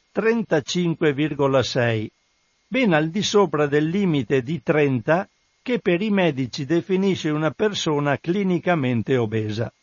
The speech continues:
Quasi tutte le linee guida ufficiali stabilivano che, in quanto uomo,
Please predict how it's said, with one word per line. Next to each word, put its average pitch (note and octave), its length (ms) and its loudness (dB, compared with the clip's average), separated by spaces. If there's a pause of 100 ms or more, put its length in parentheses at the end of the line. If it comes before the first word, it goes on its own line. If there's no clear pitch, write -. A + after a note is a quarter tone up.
(1080)
Quasi F#3 380 0
tutte G3+ 340 -2
le C#3 160 0
linee E3+ 480 0
guida D#3+ 340 0
ufficiali C#3 760 0
stabilivano F3 920 -2
che, D#3+ 300 0 (100)
in C#3 220 -2
quanto E3 460 0
uomo, B2 540 0